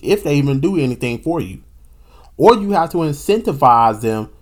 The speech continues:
to do something for you just to get you to, just to get you to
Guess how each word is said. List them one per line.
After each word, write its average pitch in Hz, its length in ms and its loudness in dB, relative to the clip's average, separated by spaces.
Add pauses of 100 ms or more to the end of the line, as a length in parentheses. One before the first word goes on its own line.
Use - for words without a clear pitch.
(520)
to 151 120 -2
do 180 220 -2
something 131 400 -2
for 120 240 0
you 110 340 -6 (840)
just 180 240 -2
to 190 60 -6
get 156 280 -2
you 170 60 -6
to, 135 180 -4 (840)
just 240 200 0
to 220 80 -4
get 196 280 -6
you 160 380 -6 (540)
to 139 680 4